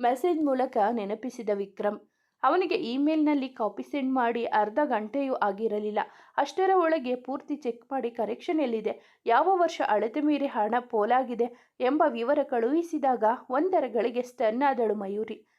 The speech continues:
ಮಿನಿಮಮ್ ಎರಡು ದಿನ ಬೇಕಾಗಿದ್ದ ಕೆಲಸವನ್ನು ಅರ್ಧ ಗಂಟೆ ಒಳಗೆ ಮಾಡಲು ಹೇಗೆ ಸಾಧ್ಯ? ಕುತೂಹಲ ಅವನಲ್ಲಿ ಹೇಳಿಕೊಂಡಾಗ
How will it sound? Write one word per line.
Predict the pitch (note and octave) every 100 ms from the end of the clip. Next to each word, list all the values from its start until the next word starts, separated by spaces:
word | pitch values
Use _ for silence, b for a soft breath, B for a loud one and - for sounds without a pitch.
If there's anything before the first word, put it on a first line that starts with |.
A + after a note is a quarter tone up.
| _ _ -
ಮಿನಿಮಮ್ | A#3 C4 D#4+ D#4+
ಎರಡು | - G#3 A#3 D#4+
ದಿನ | E4+ D#4+
ಬೇಕಾಗಿದ್ದ | B3 G3+ - C#4+ C#4+ B3 C#4
ಕೆಲಸವನ್ನು | A#3 F3+ F#3+ C#4 C4+ A#3 B3+ B B
ಅರ್ಧ | A3+ A#3+ C4 F#4
ಗಂಟೆ | E4+ D#4 E4+
ಒಳಗೆ | D4+ C#4+ D4+
ಮಾಡಲು | B3+ G3+ A3+ C#4+
ಹೇಗೆ | A#3 G3+ C4
ಸಾಧ್ಯ? | D4 C4+ G#3 C4 B B B
ಕುತೂಹಲ | - F4 G4 F4 C#4 -
ಅವನಲ್ಲಿ | G#3+ A3+ C#4 C4
ಹೇಳಿಕೊಂಡಾಗ | A#3 A3 C#4 D4 C4+ B3 A3+